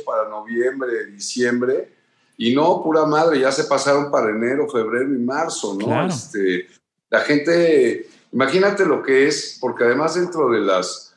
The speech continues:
Speaker 1: de los cuidados de salud que tienes que tener hoy día en una producción,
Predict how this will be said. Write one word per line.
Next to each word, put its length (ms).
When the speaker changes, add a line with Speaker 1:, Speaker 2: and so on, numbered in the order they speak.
Speaker 1:
de 100
los 240
cuidados 600
de 60
salud 460
que 120
tienes 320
que 80
tener 600
hoy 260
día 300
en 120
una 240
producción, 720